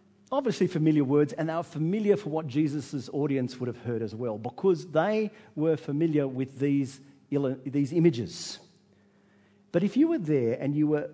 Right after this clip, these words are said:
an Israelite, you'd probably be thinking, "Actually, you've tried this before and it hasn't worked. There's a failure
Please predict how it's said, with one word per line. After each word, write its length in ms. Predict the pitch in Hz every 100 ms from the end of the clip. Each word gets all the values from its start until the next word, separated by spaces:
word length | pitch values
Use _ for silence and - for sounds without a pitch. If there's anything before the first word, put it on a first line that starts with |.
| -
an 140 | 151 202
Israelite, 540 | 220 185 131 90 104
you'd 180 | 143 180
probably 420 | 311 349 349 269
be 100 | 196
thinking, 400 | 170 160 143 151 -
"Actually, 460 | 262 - - 165
you've 220 | 151 160 -
tried 360 | - 269 277
this 160 | 226 -
before 600 | 185 - 170 104 107 165 - - _ _ _ _ _ _ -
and 120 | 143
it 80 | 147
hasn't 560 | 135 - 147 139 127 - - -
worked. 480 | - 110 87 - - - _ _ _ _ - _ _ -
There's 160 | 156
a 40 | 165
failure 560 | - 226 220 147 98